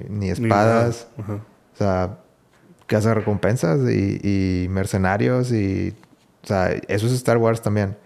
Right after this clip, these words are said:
Speaker 2: Sí.
Speaker 1: Como que quisieron hacer un punto y no le salió muy bien.
Speaker 2: No. No, es que,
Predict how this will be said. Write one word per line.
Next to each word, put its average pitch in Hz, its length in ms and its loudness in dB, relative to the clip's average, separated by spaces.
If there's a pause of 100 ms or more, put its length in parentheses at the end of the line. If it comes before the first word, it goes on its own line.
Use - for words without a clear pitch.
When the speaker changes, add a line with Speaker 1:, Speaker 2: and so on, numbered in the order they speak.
(300)
Speaker 2:
Sí. - 140 -4
Speaker 1:
Como 107 240 0
que 107 100 -2
quisieron 104 400 0
hacer 120 200 2
un 123 100 0
punto 120 500 0 (320)
y 104 120 -2
no 92 120 2
le 95 80 2
salió 98 240 2
muy 98 160 2
bien. 95 300 0 (720)
Speaker 2:
No. 107 400 -4 (1700)
No, 131 320 2
es 139 100 -2
que, 104 640 -2